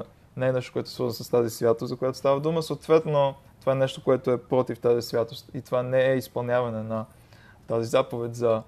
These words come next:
„Бъдете святи“. И, ам,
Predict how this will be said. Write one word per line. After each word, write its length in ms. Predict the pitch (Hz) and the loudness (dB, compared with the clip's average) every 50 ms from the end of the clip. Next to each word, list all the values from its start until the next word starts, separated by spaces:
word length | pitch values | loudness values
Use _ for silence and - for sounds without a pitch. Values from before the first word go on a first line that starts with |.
| - - - - - | -10 -20 -20 -16 -12
„Бъдете 320 | 123 117 117 113 - 240 | -4 0 0 0 0 0
святи“. 340 | - - 143 135 131 - 135 - - - - - - _ - - - - _ - - - - _ - - _ _ - _ _ _ - - - - - - - - - - - - - - - - - _ - _ _ _ - | 0 4 6 6 6 4 0 -12 -16 -20 -20 -20 -20 _ -20 -20 -20 -20 _ -20 -20 -20 -20 _ -20 -20 _ _ -20 _ _ _ -20 -20 -20 -20 -20 -20 -20 -20 -20 -20 -20 -20 -20 -20 -20 -20 -20 _ -20 _ _ _ -4
И, 440 | 170 180 180 160 147 143 151 156 - - - - - _ _ _ - - - _ - - - _ _ _ _ _ - - _ - - _ _ - - - _ - | 0 2 2 4 4 4 2 0 -2 -4 -14 -20 -20 _ _ _ -20 -20 -20 _ -20 -20 -20 _ _ _ _ _ -20 -20 _ -20 -20 _ _ -20 -20 -20 _ -8
ам, 640 | - 127 123 123 123 123 120 120 120 120 120 120 | -6 -4 -2 -2 -2 -2 -2 -4 -6 -6 -6 -8